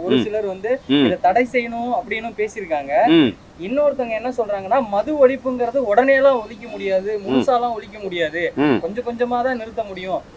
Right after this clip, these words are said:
Speaker 2: இல்ல.
Speaker 1: குடிக்காதன்னு யாரையும் சொல்ல முடியாது, குறைச்சிக்கங்கன்னு தான் சொல்ல முடியும்னு கமல்ஹாசன் சார் பேசியிருக்காரு. அதை பத்தி என்ன சார் நீங்க
Speaker 2: இல்ல, இனிமே தமிழ்நாட்டை பொறுத்த மட்டும் வந்து மதுவை ஒழிக்கவே முடியாது. வெளிநாட்டுக்காரன் வந்து அவனுடைய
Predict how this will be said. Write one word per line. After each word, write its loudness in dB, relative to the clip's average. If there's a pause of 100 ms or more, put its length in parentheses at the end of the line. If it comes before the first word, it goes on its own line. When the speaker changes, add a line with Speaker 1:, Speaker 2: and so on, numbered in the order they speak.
(200)
Speaker 2:
இல்ல. 6
Speaker 1:
குடிக்காதன்னு 8
யாரையும் 2
சொல்ல 0
முடியாது, -2 (200)
குறைச்சிக்கங்கன்னு 0
தான் -6
சொல்ல -6
முடியும்னு -8 (300)
கமல்ஹாசன் 2
சார் -8
பேசியிருக்காரு. -8 (520)
அதை 4
பத்தி -8
என்ன -8
சார் -4
நீங்க 2
Speaker 2:
இல்ல, 12 (140)
இனிமே 4 (120)
தமிழ்நாட்டை 6
பொறுத்த 6
மட்டும் 8
வந்து 4
மதுவை 6
ஒழிக்கவே 4
முடியாது. 0 (1800)
வெளிநாட்டுக்காரன் 8
வந்து 4
அவனுடைய 6